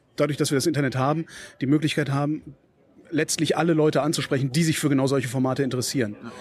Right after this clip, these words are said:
Und das hat das Radio natürlich nicht, diese Möglichkeit, weil die mit U K W, äh, ungeheure Kosten haben in der Verbreitung und darum, äh, ja, mit einem sehr großen Netz fischen müssen, damit sie es allen irgendwie gerecht machen. Und es allen irgendwie gerecht zu machen,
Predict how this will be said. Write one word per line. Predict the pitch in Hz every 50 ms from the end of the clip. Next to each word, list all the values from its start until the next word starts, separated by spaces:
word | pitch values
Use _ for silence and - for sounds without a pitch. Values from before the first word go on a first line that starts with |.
| - - - - -
Und | 131
das | 135 131
hat | 151 131
das | 143 131 131
Radio | 127 131 139 147 139
natürlich | 135 120 - 131 131 123
nicht, | 139 131 - -
diese | 123 113 110
Möglichkeit, | 107 107 104 - - - - 120 117
weil | - 120
die | 123
mit | 120 123 139
U | 156
K | 143 147 131 117
W, | 123 127 135 139 135 131
äh, | 131 123 127 127 127
ungeheure | 127 - 143 139 135 135 131 131 123
Kosten | 113 - 143 135 - - - 143
haben | 135 135 131 131 135
in | 127
der | 127 120
Verbreitung | - 120 117 123 120 135 135 143 135 135 - - - - - - - -
und | 139 127
darum, | - 127 120 131 127 127 131 -
äh, | 143 135 131 131 - - 131 127 135 127
ja, | 123 131 131
mit | 123 127 -
einem | 135 127 131 120 - -
sehr | - - 139 123
großen | 123 135 - 131 123
Netz | 131 131 -
fischen | - - 143 - 147 120
müssen, | 120 120 - 143
damit | 131 127 131 -
sie | 127
es | 117 -
allen | 147 135 139 139
irgendwie | 151 151 156 156 143 143 117 123 127
gerecht | 117 127 120 120 113 - -
machen. | 139 127 127 - 139
Und | 127 123 123 120 - 147
es | 143 143 143 135 -
allen | 156 143 135 135 151
irgendwie | 165 156 156 160 143 151 156
gerecht | 139 139 135 143 - -
zu | - 147
machen, | 143 139 - 139 131